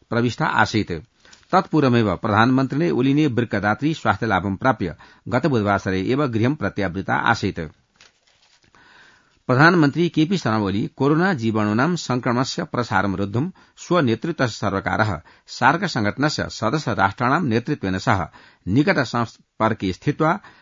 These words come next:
कार्याणि कर्तुं तत्परो वर्तते इति निगदति। भारतस्य प्रधानमन्त्रिणा नरेन्द्र मोदिना कोभिड ऊनविंशति नामधेयानं कोरोना जीवाणूनां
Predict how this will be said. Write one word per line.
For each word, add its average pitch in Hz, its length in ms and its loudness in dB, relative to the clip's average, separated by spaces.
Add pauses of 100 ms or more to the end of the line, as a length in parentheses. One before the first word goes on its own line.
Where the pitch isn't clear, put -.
(260)
कार्याणि 104 440 4
कर्तुं 127 380 0
तत्परो 95 460 0
वर्तते 123 800 -2 (360)
इति 135 180 0
निगदति। 95 520 0 (560)
भारतस्य 98 640 -2
प्रधानमन्त्रिणा 117 800 0
नरेन्द्र 107 340 2
मोदिना 101 440 0 (360)
कोभिड 151 360 4
ऊनविंशति 123 600 0
नामधेयानं 101 680 0
कोरोना 107 440 0
जीवाणूनां 101 580 0